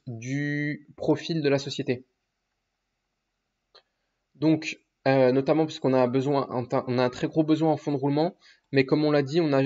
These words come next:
on a réussi à générer beaucoup de cash sur la deuxième partie de l'exercice. Et donc, voilà. Euh, évolution du besoin en fonds de roulement, vous voyez. On a une augmentation ici, si je coupe ça.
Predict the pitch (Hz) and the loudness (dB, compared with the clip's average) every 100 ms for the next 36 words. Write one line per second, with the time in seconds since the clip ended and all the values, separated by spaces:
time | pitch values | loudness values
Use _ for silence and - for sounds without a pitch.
0 | - 110 135 139 135 - _ _ - - | 0 -2 0 0 -2 -8 _ _ -6 0
1 | 160 156 - 160 - 131 123 123 127 143 | 0 0 -2 -2 2 4 4 2 0 0
2 | 143 143 156 156 - 170 - 151 139 131 | 0 -2 -4 -6 -2 -2 -2 -2 0 2
3 | 139 147 143 - 139 135 127 131 - - | 0 0 -2 -4 -6 -4 -4 -6 -10 -20
4 | _ _ _ _ _ - 123 143 147 135 | _ _ _ _ _ -6 -2 -2 0 4
5 | 120 107 - _ - _ _ 131 127 123 | 4 2 -6 _ -20 _ _ 0 4 4
6 | 123 120 120 120 120 123 120 117 95 - | 6 4 4 4 2 2 0 -2 -4 -6
7 | - - - 135 127 139 135 139 123 123 | -8 -12 -8 -6 -4 -4 -6 -8 -8 -10
8 | - 127 131 127 131 127 127 127 131 131 | -8 -4 -4 -6 -8 -6 -4 -2 -2 -2
9 | 120 120 120 135 - - _ _ _ _ | -4 -4 -4 -8 -14 -20 _ _ _ _
10 | _ _ _ _ _ _ _ _ _ _ | _ _ _ _ _ _ _ _ _ _
11 | _ _ _ _ _ - 127 127 - 127 | _ _ _ _ _ -6 0 0 0 -2
12 | 131 127 127 131 131 - 139 127 - 131 | -2 0 -2 -2 -6 -6 -6 -8 -10 -12
13 | - 123 - 120 - 139 151 - | -12 -14 -14 -16 -8 -4 -4 -8